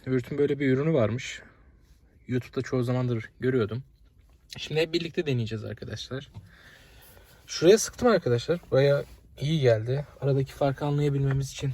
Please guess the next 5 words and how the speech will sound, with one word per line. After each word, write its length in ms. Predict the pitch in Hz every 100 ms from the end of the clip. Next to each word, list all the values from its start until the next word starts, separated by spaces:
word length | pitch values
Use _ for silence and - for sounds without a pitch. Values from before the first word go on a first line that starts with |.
| -
şöyle 300 | - 143 127
size 180 | - 120
göstereyim. 440 | 113 - 113 127 - - - - - - - - - - - - - - - - - - - - - - - - - - - - - - - - - - - - -
Şuraya 280 | - - -
bakalım. 280 | 113 - 139